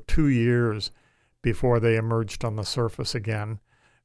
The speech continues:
And they would go into a dormant stage just under the bark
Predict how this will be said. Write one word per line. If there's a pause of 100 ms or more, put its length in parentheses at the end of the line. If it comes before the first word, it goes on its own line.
(140)
And
they
would
go
into
a
dormant
stage
just
under
the
bark